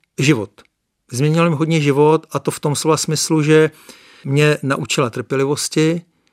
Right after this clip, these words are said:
naučila mě být odolnější, vážit si mála, uvědomit si, že cesta je cíl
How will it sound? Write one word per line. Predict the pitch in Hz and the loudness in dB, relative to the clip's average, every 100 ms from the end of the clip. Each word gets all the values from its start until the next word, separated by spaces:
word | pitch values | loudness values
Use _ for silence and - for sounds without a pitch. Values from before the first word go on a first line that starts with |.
| _ _ | _ _
naučila | 131 135 - - 151 147 | -10 -8 -4 0 2 2
mě | 143 143 139 139 - _ - | 0 0 0 -2 -6 _ -6
být | 120 131 | -6 -2
odolnější, | 143 135 143 139 143 - - 139 139 156 - _ _ _ _ _ - | 0 2 0 -2 -2 -2 -4 -4 -6 -8 -12 _ _ _ _ _ -14
vážit | 117 123 131 143 | -2 0 0 -2
si | - 147 143 127 _ _ _ _ | 0 2 2 2 _ _ _ _
mála, | 127 117 123 127 135 143 151 - _ _ _ _ _ _ | -4 0 0 0 0 -2 -4 -12 _ _ _ _ _ _
uvědomit | 135 143 147 139 | 2 2 2 -2
si, | 151 | -4
že | 131 143 139 123 _ | 2 4 4 0 _
cesta | - 147 - 151 | -4 -4 -2 -2
je | 143 | 0
cíl | - 123 123 127 143 | -2 -4 -2 -2 -4